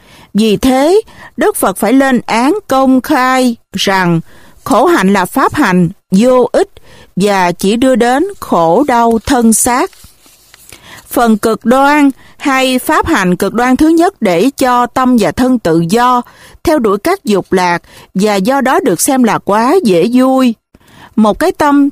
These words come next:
tự do không kiểm soát bằng thiền, định hay minh sát có khả năng chìm sâu vào việc theo đuổi các dục lạc.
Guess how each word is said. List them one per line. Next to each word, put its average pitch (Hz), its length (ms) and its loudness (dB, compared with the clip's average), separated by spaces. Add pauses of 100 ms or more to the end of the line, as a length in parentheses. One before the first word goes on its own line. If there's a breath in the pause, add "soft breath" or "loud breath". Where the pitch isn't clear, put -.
(100)
tự 175 300 0
do 254 380 0
không 262 240 0
kiểm 185 220 0
soát 330 280 -2
bằng 180 280 0
thiền, 185 440 0 (360 soft breath)
định 180 400 0
hay 269 180 -2
minh 254 340 2
sát 285 420 0 (360 loud breath)
có 330 120 0
khả 320 140 0
năng 190 260 2
chìm 180 380 0
sâu 262 340 -2
vào 196 140 0
việc 170 300 -2
theo 262 180 0
đuổi 190 220 0
các - 260 -4
dục 185 280 -2
lạc. 160 300 0